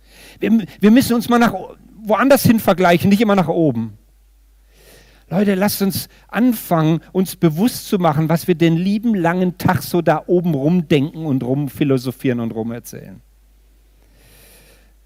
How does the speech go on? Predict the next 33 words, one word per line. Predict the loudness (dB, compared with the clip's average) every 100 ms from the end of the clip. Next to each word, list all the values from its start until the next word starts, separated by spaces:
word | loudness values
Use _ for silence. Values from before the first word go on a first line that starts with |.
| _ _ _ _ _ _ _ _ -6
So, | -2 0
ich | 0 0
komm | -2
zur | 0 -4
Bibel, | 0 -2 -2
okay? | -6 -2 0 -2 -6 -12
Das | -12 -12
ist | -12 -14
das | -14
Wichtigste. | -16 -14 -14 -12 -8 -6
Was | 0 0 2
sagt | 2 2
die | 0
Bibel? | 0 0 2
Da | 0
wartet | 2 0 0
ihr | -4
ja | -4
schon | -4 -6
drauf | -4 -4 -4
die | -6
ganze | -6 -8 -10
Zeit. | -6 -6 -6 -10 _ -20 -20 -20 -20 -20 _ _ _ -14
Sonst | -12 -4
lädt | -4 -2
mich | -4
der | -4
Peter | -2 0
nicht | 0 0
mehr | -2
ein | 0 0
hier. | 0 0 -2
Nein, | -4 -2 -2